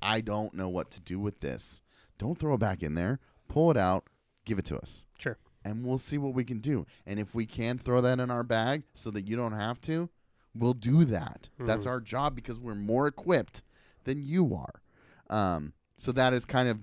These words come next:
Speaker 1: a, a play on that, that
Speaker 2: Sure.
Speaker 1: analogy,
Speaker 2: Yeah,
Speaker 1: but, like,
Speaker 2: that works too.
Speaker 1: and that's something that, like, therapy can do.
Speaker 2: Absolutely.
Speaker 1: Um, talking to friends, but for a parent to a child,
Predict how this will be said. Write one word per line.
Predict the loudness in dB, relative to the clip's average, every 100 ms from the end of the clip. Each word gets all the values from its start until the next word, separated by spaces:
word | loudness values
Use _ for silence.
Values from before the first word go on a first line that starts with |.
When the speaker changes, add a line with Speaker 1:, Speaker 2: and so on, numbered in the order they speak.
| -2
Speaker 1:
a, | 2 2 2
a |
play | 0 0 2
on | 0 0
that, | -2 -2
that | 0
Speaker 2:
Sure. | 0
Speaker 1:
analogy, | 2 2 2 0 -2
Speaker 2:
Yeah, | -2
Speaker 1:
but, | -2 0
like, | -2 -4
Speaker 2:
that | -8 -8
works | -8 -8
too. | -8 -8 -12 -10 -2
Speaker 1:
and | 0
that's | 0
something | 0 -2 0
that, | 2 2
like, | 2 2 -4 _ _ _
therapy | -6 -2 -2 -2 -2
can | -2 0
do. | 2 2 0 -6
Speaker 2:
Absolutely. | -12 -8 -6 -2
Speaker 1:
Um, | 0 0 -2 -6 -12 _ _
talking | 0 0 0 -4
to | -4
friends, | -4 -2 0 -2 -4 -12 _ -12
but | -8 -6
for | -4 -2 -2
a | -6
parent | -6 -2 -2 -2 -2
to | -4
a |
child, | -2 -2 0 0 -4